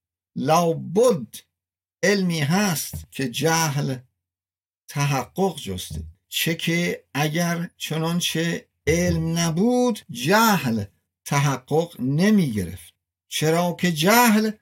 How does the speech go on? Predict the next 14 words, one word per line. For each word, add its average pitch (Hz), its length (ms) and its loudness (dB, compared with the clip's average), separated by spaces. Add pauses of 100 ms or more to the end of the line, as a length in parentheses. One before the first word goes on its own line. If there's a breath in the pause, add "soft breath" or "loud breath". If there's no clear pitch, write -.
(520)
عدم 156 380 4
علم 196 400 0
است. - 360 -12 (100)
اگر 170 500 2 (100)
وجود 170 680 -2
نبود، 220 680 0 (300)
عدم 190 540 4
تحقق 156 760 -2 (240)
نمی 147 380 2
یافت. - 380 -6 (360)
جمیع 233 680 2
امکان 220 440 2
مسلم 156 640 0
است - 440 -8